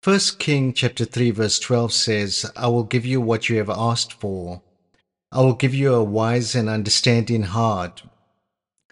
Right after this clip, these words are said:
such as the one no one else has ever had or will have."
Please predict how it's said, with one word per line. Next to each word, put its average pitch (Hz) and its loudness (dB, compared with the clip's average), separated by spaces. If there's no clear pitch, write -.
such - 2
as 123 2
the 123 4
one 113 0
no 117 4
one 117 4
else 113 0
has 107 -2
ever 117 0
had 104 -2
or 110 0
will 113 2
have." 107 -2